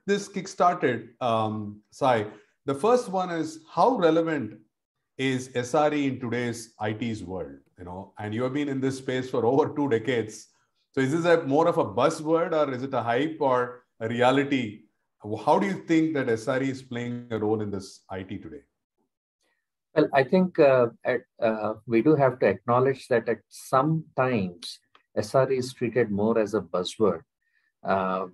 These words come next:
Speaker 2: but I think that's where the, the actual scenario changes. So today we are in a, uh, situation where the, uh,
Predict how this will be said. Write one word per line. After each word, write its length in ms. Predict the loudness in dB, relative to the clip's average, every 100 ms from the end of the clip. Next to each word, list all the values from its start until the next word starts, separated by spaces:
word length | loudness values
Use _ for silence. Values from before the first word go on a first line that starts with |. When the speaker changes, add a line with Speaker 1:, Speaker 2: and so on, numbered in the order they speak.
| -4
Speaker 2:
but 160 | 0 2
I 100 | 0
think 240 | 0 0
that's 260 | 0 0 2
where 240 | 2 2 0
the, 400 | -2 -2 -6 -10 -8
the 320 | -6 -6 -8 -12 _
actual 600 | -10 -10 0 4 4 2
scenario 480 | -2 -2 0 0 -2
changes. 600 | 0 -2 0 0 -2 -6 -20 -20 -20 _
So 160 | 0
today 340 | 0 4 6 6
we 220 | 4 2
are 180 | 4 2
in 140 | -2
a, 360 | -6 -6 -6 -6 -12 -4
uh, 300 | -2 0 -4
situation 720 | -10 -4 -2 -2 -4 -6 0
where 280 | 2 2 -2
the, 420 | -2 -2 -4 -8 -16 _ _ _ _ -20 _ -4
uh, 240 | -2